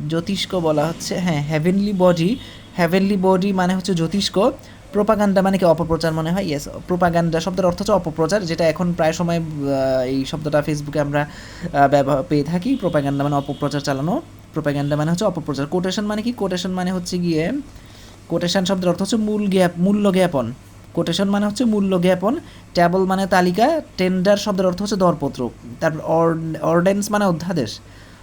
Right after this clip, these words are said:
অর-, হুম, দুঃখিত, অর্ডেন্স মানে, অর্ডিন্যান্স মানে অধ্যাদেশ না, অর্ডিন্যান্স মানে অধ্যাদেশ। অর্ডিন্যান্স শব্দের অর্থ হচ্ছে গিয়ে সমরাস্ত্র বা যুদ্ধের সরঞ্জাম। আহ,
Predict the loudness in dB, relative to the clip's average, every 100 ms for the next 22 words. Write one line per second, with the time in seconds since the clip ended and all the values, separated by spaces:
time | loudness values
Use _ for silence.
0 | -16 -2 0 0 0 -2 -6 -10 -16 -12
1 | -8 -6 -8 -10 -16 -20 -20 -20 -20 -20
2 | -20 -20 -20 -20 -10 -8 -6 -2 -2 -2
3 | -12 -20 -4 0 2 2 2 2 2 0
4 | -2 -2 -2 0 0 0 -2 -2 -2 -2
5 | -2 0 0 -2 -2 -2 -2 -2 2 2
6 | 4 2 2 0 -2 0 0 0 0 2
7 | 0 -4 -14 -20 -18 0 2 4 2 0
8 | -2 -4 -2 0 2 0 0 -4 -4 -2
9 | 2 4 4 0 -10 -20 -20 -20 -20 -20
10 | -4 0 4 4 2 0 2 2 2 0
11 | -2 0 0 0 -2 -4 -12 -20 -20 -20
12 | -10 0 2 2